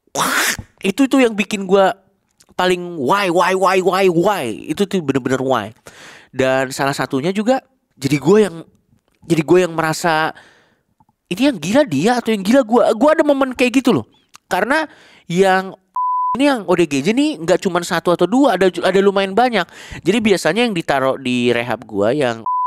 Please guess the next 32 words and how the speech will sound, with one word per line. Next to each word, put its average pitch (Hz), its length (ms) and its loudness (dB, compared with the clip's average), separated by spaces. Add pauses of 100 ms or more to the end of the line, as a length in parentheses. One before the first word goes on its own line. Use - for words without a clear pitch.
(160)
atau 123 200 -2
O 117 40 -2
D 110 80 -4
G 98 160 -8
J 135 160 -2
itu 202 80 -4
ditaruhnya 139 400 -4
di 165 80 -4
S 123 240 -6
P, 110 240 -6
namanya 107 240 -6
special 113 480 -2
program. 104 640 -4 (480)
Dan 120 320 -4
biasanya 123 400 0
itu 226 160 2
ada 156 160 4
lebih 135 240 0
dari 131 160 2
banyak. 143 240 -2 (240)
Bahkan 220 400 -6
ada 143 240 -4
satu - 240 -4
momen 156 400 -2
di 123 80 -4
mana 175 320 -4
anak-anak 120 480 -8
S - 240 -4
P 123 480 -2 (400)
itu 254 480 0 (480)
jumlahnya 180 720 -2
menyaingi 208 1200 -2